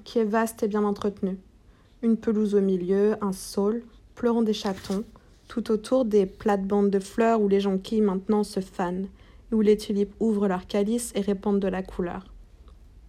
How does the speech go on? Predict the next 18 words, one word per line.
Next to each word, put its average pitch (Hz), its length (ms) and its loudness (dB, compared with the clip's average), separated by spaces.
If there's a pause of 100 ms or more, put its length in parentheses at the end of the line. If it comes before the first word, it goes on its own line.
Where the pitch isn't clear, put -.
(320)
Les 214 100 0
tulipes 208 280 0
sont 202 200 -2
rouges, 196 380 -2 (480)
d'un 208 120 2
cramoisi 208 480 0
plus 208 220 -4
foncé 208 360 -4
vers 196 140 -2
la 190 140 -4
tige, 190 480 -6
comme 202 200 -2
si 196 120 -4
on 196 40 0
les 196 160 -2
avait 190 200 -2
coupées 190 340 -4
là 190 200 0